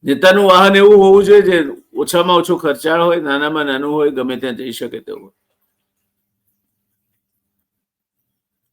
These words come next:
ગણપતિના પત્ની બે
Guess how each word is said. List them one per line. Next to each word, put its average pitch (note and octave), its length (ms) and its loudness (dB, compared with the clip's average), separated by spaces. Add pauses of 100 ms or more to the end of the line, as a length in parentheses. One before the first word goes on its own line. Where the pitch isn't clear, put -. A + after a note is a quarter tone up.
(960)
ગણપતિના G3 680 0
પત્ની D3+ 600 -6
બે C#3+ 420 -2